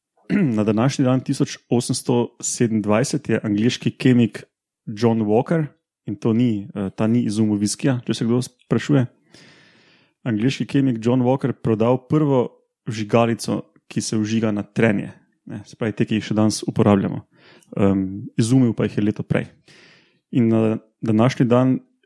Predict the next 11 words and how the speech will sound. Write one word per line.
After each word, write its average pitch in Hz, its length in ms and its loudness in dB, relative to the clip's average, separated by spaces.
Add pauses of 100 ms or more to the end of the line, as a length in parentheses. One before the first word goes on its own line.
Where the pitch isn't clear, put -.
(180)
leta 117 220 0
tisoč 123 340 -2
devetsto 117 420 0
oseminštirideset, 151 920 -2
so 127 220 2
Združeni 113 400 2
narodi 107 400 2
ustanovili 107 580 0
Svetovno 107 480 0
zdravstveno 101 540 -2
organizacijo. 101 760 0